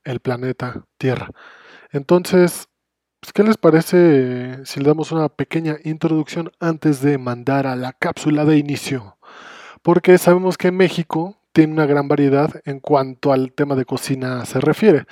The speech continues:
y desafortunadamente en el tema de la obesidad. Así es, y es por ello que podremos hacer un top cien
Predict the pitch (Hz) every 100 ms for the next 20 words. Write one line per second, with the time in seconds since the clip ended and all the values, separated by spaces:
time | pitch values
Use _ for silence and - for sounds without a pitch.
0 | - - - 160 170 135 131 131 - 139
1 | 147 147 139 135 147 160 _ _ _ _
2 | 143 123 117 131 127 127 - 131 127 120
3 | - 123 120 - - - _ 143 - 165
4 | - 180 180 180 190 190 - 190 202 208
5 | 208 214 208 - - - 233 240